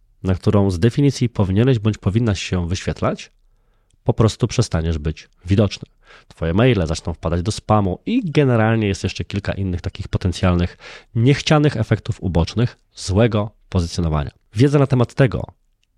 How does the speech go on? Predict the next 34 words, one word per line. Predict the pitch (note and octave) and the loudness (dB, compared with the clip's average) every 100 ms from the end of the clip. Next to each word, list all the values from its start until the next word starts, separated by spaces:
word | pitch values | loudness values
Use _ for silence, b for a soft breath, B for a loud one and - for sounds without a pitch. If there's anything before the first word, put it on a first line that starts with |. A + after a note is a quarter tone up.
| _ A#2 | _ 0
jak | C3 - | 0 2
potencjalnie | B2+ - A2 - A2+ G#2 - | -6 -2 -6 -2 -2 0 -2
agencja | F#2 G2 - F2+ | -2 -2 -2 -2
może | F2 F2+ | 0 -2
Ci | - F2+ | -2 -2
zaszkodzić | E2+ - F2+ E2 - - | -2 -2 -4 -4 -8 -2
albo | F#2+ F2 | -2 0
jakie | G2 A2+ - | 2 0 0
jej | G2+ G2+ | 0 0
zachowania | G2 - G2+ A#2 A2 E2 - _ | -2 0 2 2 0 -2 -10 _
świadczyć | - B2 - G#2+ - | 0 0 0 -8 -2
mogą | G2+ F#2 F2+ _ - | -2 -2 -6 _ 0
o | G#2+ | 0
tym, | - F#2+ - _ - | 0 -14 -18 _ -4
że | F#2 | -2
używa | G#2 G2+ G#2 | 0 0 2
jakichś | G2 - - A2 | 0 -2 -6 -2
nieuczciwych | G#2 - - A2 - | -2 -2 -2 -2 0
technik | A2+ - G2 | -2 -2 -8
pozycjonerskich, | - D#2+ D#2 A#2 C#3 - A2 - - B B | -4 -6 -2 0 0 0 -4 -4 -12 B B
staje | - C3+ C#3+ | -2 2 4
się | - G#2 G2 _ | 2 0 -2 _
szczególnie | - - A#2 F#2 D2+ | -14 -2 0 0 -2
istotna. | C#2+ G2 - E2 E2 b b _ | -2 -2 0 0 -2 b b _
Przejdźmy | - C#3+ F3+ - | 0 2 2 0
więc | D#2+ D2+ | -4 -4
sobie | D2+ D2+ | -6 -6
wobec | D2 D2 - | -6 -6 -2
tego | C#3+ A#2+ - _ - | 0 0 -2 _ -2
taką | C#3+ - A2 | -2 2 2
właśnie | D2+ C#2+ - - D#2 _ _ _ | 2 -4 -4 -12 -12 _ _ _
listę. | G#2 A#2+ - - _ _ - | 0 0 -2 -20 _ _ 0
Punkt | E3 F3+ - A2+ | 2 2 0 0
numer | G2+ F#2+ - | 4 2 0